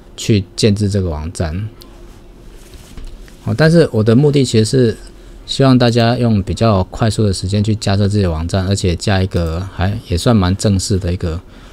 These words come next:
官方网站嘛，所以我会建议你用 Weebly，我会教 Weebly 的原因就是尽量用最快的时间，然后比较安全的方式去架网站，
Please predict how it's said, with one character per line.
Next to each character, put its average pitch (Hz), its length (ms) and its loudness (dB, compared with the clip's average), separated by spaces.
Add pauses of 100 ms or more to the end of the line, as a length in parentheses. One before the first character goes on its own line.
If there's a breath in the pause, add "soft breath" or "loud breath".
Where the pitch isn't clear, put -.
(220 loud breath)
官 101 120 0
方 104 160 2
网 80 140 -4
站 87 180 -4
嘛， 82 220 -10
所 107 180 -4
以 107 120 -2 (200)
我 90 160 -2
会 107 240 2 (560 loud breath)
建 117 220 4
议 110 160 4
你 82 240 -2
用 107 260 0 (280)
Weebly， 95 460 -2
我 92 120 2
会 117 120 4
教 117 220 2
Weebly 107 300 2
的 90 60 0
原 92 180 0
因 98 60 0
就 98 140 -2
是 98 260 -2 (880 loud breath)
尽 113 180 2
量 104 240 2 (220)
用 107 220 0
最 104 160 -2
快 110 180 0
的 92 80 0
时 92 140 -4
间， 92 280 0
然 87 140 0
后 95 80 0
比 90 100 -6
较 - 120 -6
安 95 120 0
全 92 140 -4
的 85 60 -2
方 90 200 -2
式 92 140 -4
去 90 160 -4
架 87 220 -2
网 76 180 -8
站， 82 240 -6